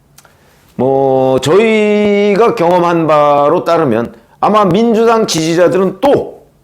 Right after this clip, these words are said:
여기다가 지지를 보낼 겁니다. 그러면 이제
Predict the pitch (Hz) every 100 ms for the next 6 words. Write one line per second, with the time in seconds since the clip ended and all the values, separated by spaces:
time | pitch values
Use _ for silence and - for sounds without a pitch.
0 | - 147 151 135 139 - - - 117 101
1 | 156 - 98 82 - - - 95 _ _
2 | _ _ _ _ _ - - - - 262
3 | 277 269 214 185 - -